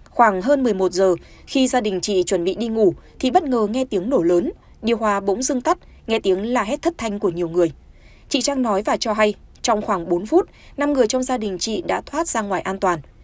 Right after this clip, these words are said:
Khi chồng tôi dậy mở cửa thì khói đen tràn vào phòng. Biết xảy ra cháy, chồng tôi liền vội lấy búa đập khung sắt lan can, sau đó dùng thang bắc sang nhà bên cạnh để thoát thân. Anh Nguyễn Đăng Thắng ở trọ đối diện chung cư xảy ra cháy cho hay,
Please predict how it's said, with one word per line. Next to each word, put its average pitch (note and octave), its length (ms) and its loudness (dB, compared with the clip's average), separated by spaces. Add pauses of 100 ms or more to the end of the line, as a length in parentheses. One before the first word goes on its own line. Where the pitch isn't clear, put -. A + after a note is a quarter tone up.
(320)
Khi E4 180 6
chồng A#3+ 240 0
tôi B3+ 180 4
dậy - 200 -2
mở G3 240 0
cửa F#3+ 260 2
thì F3+ 140 -2
khói E3+ 200 -4
đen G#3 240 -2
tràn G3 200 -4
vào E3+ 120 -4
phòng. F3 240 0 (480)
Biết D#4 200 2
xảy G3 180 2
ra G3 160 0
cháy, F#3 340 -4 (220)
chồng A#3+ 200 4
tôi C4+ 220 0
liền G#3 280 0
vội F#3+ 220 0
lấy F#3 140 0
búa F#3+ 200 2
đập B3+ 200 2
khung A3+ 160 -4
sắt D#4 180 -2
lan G3+ 160 -4
can, G3 180 -4 (340)
sau C#4+ 160 2
đó G#3+ 360 2
dùng G#3+ 380 -2
thang B3 320 -4
bắc E4+ 120 0
sang A#3 280 -4
nhà F#3+ 140 -4
bên F#3+ 180 -6
cạnh G#3 180 -2
để F3 100 -4
thoát G#3+ 200 -8
thân. G3 160 0 (720)
Anh C#4 220 0
Nguyễn B3+ 200 2
Đăng C4 180 -2
Thắng G3+ 280 -6 (100)
ở G#3+ 120 2
trọ G3+ 240 -4
đối F#3+ 140 2
diện C#4 260 0
chung A#3 180 -6
cư A3+ 160 -4
xảy F#3+ 200 2
ra G3+ 160 -2
cháy F3 220 -6
cho G#3+ 140 -4
hay, G3 220 -2